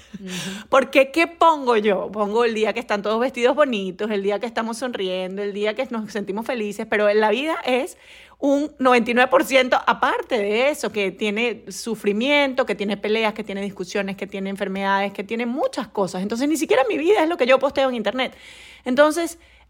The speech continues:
Speaker 2: alejarnos un poco de esa presión, ¿no? De compararnos, de sentir que nosotros también necesitamos como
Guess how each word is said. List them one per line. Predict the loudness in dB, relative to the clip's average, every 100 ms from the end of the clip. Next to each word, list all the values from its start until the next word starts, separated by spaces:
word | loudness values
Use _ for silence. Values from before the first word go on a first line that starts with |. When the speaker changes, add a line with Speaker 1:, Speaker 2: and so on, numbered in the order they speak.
| 0
Speaker 2:
alejarnos | 2 2 4 4 2 0
un | -2
poco | 4 6 6 6 2 2
de | -12 -4 -2
esa | 2 2
presión, | 2 0 0 4 6 6 2
¿no? | 0 2 2 0
De | 0
compararnos, | 0 4 4 6 6 6 4 0 0 0 -2 -6 -20 -20 _
de | -4
sentir | 0 -2 0 -2
que | 0
nosotros | 0 0 -6 -8 0
también | 2 2 2 2 2
necesitamos | 0 -4 -4 -2 -2 -4
como | -2 0 0